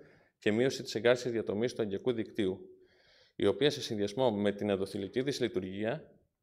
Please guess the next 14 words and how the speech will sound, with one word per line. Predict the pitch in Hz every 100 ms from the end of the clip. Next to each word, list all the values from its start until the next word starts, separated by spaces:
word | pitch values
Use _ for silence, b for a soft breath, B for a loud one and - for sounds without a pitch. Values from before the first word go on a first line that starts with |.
| _ _
οδηγεί | - 101 104 123 120
σε | 101 -
ανεπάρκεια | 101 101 110 123 135
της | -
στεφανίας | - - 101 117 117
εφεδρείας, | 107 - 95 95 95 110 - - b b b _
απώλεια | 101 - 120 143 143
συστατών | - - 104 123 120
πρωτεϊνών | 107 - 98 101 101 98 -
και | 104
νέκρωση | 110 123 117 -
των | 101
μυοκαρδιακών | 101 95 98 101 98 117
κυττάρων | 98 104 107 143